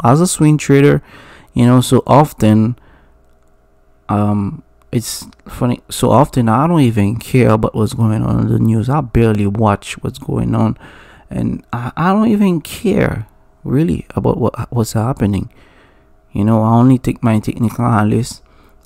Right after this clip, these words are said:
a couple of, um, couple of strategy,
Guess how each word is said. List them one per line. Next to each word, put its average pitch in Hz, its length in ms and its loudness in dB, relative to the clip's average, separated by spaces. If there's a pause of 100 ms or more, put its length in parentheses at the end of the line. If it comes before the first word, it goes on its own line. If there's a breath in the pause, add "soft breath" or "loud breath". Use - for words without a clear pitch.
a - 60 -18
couple 117 360 4
of, - 400 0
um, 120 480 0 (840 soft breath)
couple 113 300 4
of - 440 -6 (200)
strategy, 113 800 0